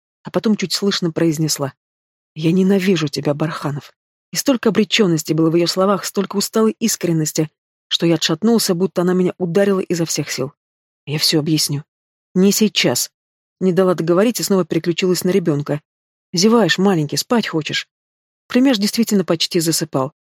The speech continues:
Тер глаза, недовольно куксился, но не делал попыток слезть с ее рук и отойти ко мне. Кажется, он, наоборот, решил задремать в уютных материнских объятиях, обретенных спустя столько времени. «Его пора укладывать. Тихий час».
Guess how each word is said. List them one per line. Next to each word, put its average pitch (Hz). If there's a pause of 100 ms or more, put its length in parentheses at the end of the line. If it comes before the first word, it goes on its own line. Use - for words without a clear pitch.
(300)
Тер 269
глаза, 185
недовольно 180
куксился, 202
но 208
не 208
делал 175
попыток 180
слезть -
с -
ее 180
рук 214
и 170
отойти 160
ко 160
мне. 143 (480)
Кажется, 165
он, 165
наоборот, 165
решил 147
задремать 170
в 165
уютных 175
материнских 180
объятиях, 185 (220)
обретенных 170
спустя 170
столько 175
времени. 143 (240)
«Его 180
пора 190
укладывать. 160 (140)
Тихий 180
час». -